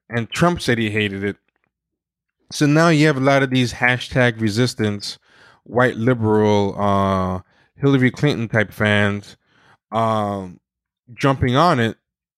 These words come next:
because it's a way to thumb their nose at, uh, Trump. Yeah, I found the, I found the original thread that I made. So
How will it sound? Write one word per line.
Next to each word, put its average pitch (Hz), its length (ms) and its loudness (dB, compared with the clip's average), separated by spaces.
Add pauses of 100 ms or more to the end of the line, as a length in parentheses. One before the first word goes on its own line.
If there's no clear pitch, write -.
(140)
because 127 380 0
it's 131 200 -2
a 151 60 2
way 147 160 2
to 139 80 2
thumb 131 300 -2
their 123 120 2
nose 120 680 0
at, 110 220 0
uh, 101 760 -2 (600)
Trump. 151 440 0 (240)
Yeah, 143 280 2
I 151 80 2
found 196 300 0
the, 131 200 0 (140)
I - 60 -2
found 175 220 2
the 139 60 4
original 104 420 -2 (280)
thread 101 240 -2
that 98 100 -4
I 95 80 -6
made. 95 400 -10
So 98 380 -10